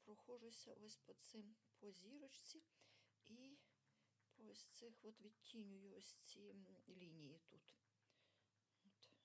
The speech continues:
зробила такий відтінок. І далі по краях от так ще пройшлася, відтіняю цю серветочку.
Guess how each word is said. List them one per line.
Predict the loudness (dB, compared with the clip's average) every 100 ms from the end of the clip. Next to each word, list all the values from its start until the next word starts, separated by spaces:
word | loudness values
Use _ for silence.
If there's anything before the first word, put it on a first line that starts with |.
| -20 -12
зробила | -10 -6 -4 -4
такий | -4 -8 -8 -8
відтінок. | -8 -8 -6 -2 0 0 -4 -16 -20 -20 -20 -20 -20 -20 -20 -20 -20 -20 -20 -20 -20 -20 -20 -20 -20 -20 -20 -20 -20 -20 -12
І | -4 -2 -2 -4
далі | -4 -2 -2 0 -2 -4 -10 -20 -20 -20 -20 -20 -20 -20 -20 -20 -20 -20 -6 -6 -6
по | -10
краях | -6 -6 -6 -6 -8
от | -8
так | -8 -6
ще | -8
пройшлася, | -6 -4 -2 -2 0 0 0 -8 -18 -20 -18 -20 -20 -6
відтіняю | -6 0 4 4 4 0 -2
цю | -2 0
серветочку. | 0 0 -2 -2 -4 -8 -6